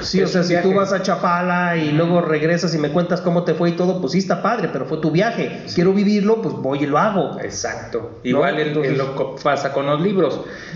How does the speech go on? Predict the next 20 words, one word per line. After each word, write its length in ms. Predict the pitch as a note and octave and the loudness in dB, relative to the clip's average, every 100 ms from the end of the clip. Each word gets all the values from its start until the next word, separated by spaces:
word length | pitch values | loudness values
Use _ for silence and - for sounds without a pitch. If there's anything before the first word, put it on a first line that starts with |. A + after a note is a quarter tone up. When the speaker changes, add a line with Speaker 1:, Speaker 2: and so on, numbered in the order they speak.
| - | -8
Speaker 2:
Si 200 | B2+ B2 | -6 -2
quieres, 380 | C3 C#3+ C#3+ C#3+ | 0 0 -2 -4
este, 380 | C3 - B2 | -4 0 0
vivir 320 | B2 A#2+ C3 C#3 | 2 0 0 2
la 80 | |
aventura 480 | C#3+ C#3 C3+ D#3+ C#3 | 2 0 0 2 4
de 80 | B2 | 2
un 140 | D3+ D#3+ | 0 2
libro, 360 | C#3+ D3+ F3+ | 2 2 2
pues 160 | - - | -2 -6
entonces 280 | A2+ A2+ - | -6 -6 -2
hay 100 | G#2+ G#2 | -4 -2
que 160 | A#2 G#2+ | 0 2
agarrar 380 | G#2 G#2 A#2 C3 | 2 2 2 2
uno 520 | C3 D3 A#3 - - - - - | 0 -2 -4 -8 -12 -16 -16 -2
y 80 | A3+ | 2
leerlo, 540 | B3 C#4 D#4 B3+ G3+ | 4 4 2 2 2
Speaker 1:
Sí. 200 | D#3 C#3+ | 2 2
Speaker 2:
es 40 | F#3 | 4
fácil. 320 | A#3+ - D3+ | 2 0 -4